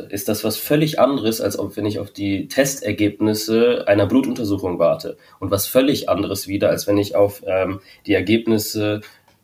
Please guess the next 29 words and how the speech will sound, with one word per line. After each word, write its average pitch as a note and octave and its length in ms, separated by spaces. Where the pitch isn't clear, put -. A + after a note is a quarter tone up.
einer G2 400
Hausarbeit G#2+ 540
warte. D2+ 360
Und F2+ 200
dann A#2+ 240
wieder A#2 400
was G2+ 200
ganz C3 300
anderes, G#2+ 520
wie G2+ 120
wenn F#2+ 120
ich G2 100
darauf F2 360
warte, G2 360
dass F2+ 300
etwas - 340
Bestimmtes A2 880
funktioniert. G2 880
Also F#2 520
der F2 80
Begriff, F2+ 320
der F#2+ 120
mir F#2+ 140
einfällt, G2+ 300
wäre F#2 120
zum F#2 140
Beispiel E2+ 260
das E2 160
Buffering. G2+ 580